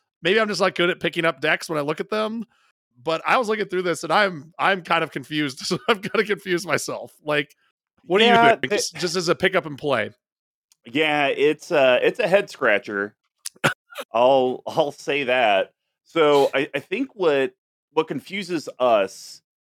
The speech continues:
Speaker 2: is when, when we read the commander and it's like, "Okay, it's a starter deck." So it's trying to be
Speaker 1: Right.
Speaker 2: simple, which is usually live in the red zone. Okay, perfect.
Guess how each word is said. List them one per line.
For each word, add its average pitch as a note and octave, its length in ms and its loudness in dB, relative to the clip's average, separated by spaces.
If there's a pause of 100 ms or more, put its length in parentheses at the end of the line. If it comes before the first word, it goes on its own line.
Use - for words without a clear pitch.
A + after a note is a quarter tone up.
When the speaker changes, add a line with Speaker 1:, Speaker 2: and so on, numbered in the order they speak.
(320)
Speaker 2:
is C3+ 320 2
when, C3 280 -4
when C3+ 160 2
we B2+ 120 -2
read F3 300 -4
the F#3 80 -4
commander G#2+ 540 -2
and A2 100 0
it's G#2+ 100 -8
like, A2+ 100 -2
"Okay, A2 460 -2
it's A2 100 -14
a C3 40 -8
starter G2 500 -2
deck." C#2+ 280 -8
So A#2+ 140 -4
it's A2 100 -6
trying C3 200 -4
to A#2+ 40 0
be A2+ 100 -4
Speaker 1:
Right. F#2 80 -10
Speaker 2:
simple, E3 560 -2 (240)
which A#2 160 -6
is G#2+ 80 -16
usually C3+ 280 -2
live A2 180 0
in B2+ 60 2
the A#2+ 80 2
red G#2 200 2
zone. D#2+ 280 -6
Okay, G#2 400 -4 (260)
perfect. - 320 -6